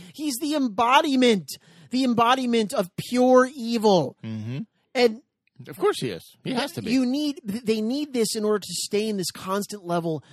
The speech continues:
Speaker 1: of emotional hysteria. Because if you don't have that, if you can't cast your opponents as evil,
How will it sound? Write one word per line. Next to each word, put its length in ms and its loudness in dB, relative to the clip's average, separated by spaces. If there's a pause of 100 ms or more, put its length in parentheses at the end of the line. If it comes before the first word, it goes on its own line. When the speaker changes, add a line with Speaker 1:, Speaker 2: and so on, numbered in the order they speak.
(120)
Speaker 1:
of 120 -4
emotional 540 0
hysteria. 680 -4 (560)
Because 220 -2
if 80 -6
you 80 -2
don't 180 4
have 340 -4
that, 180 -2
if 100 -8
you 80 -12
can't 280 -10
cast 360 -10
your 120 -6
opponents 420 -6
as 120 -10
evil, 460 -6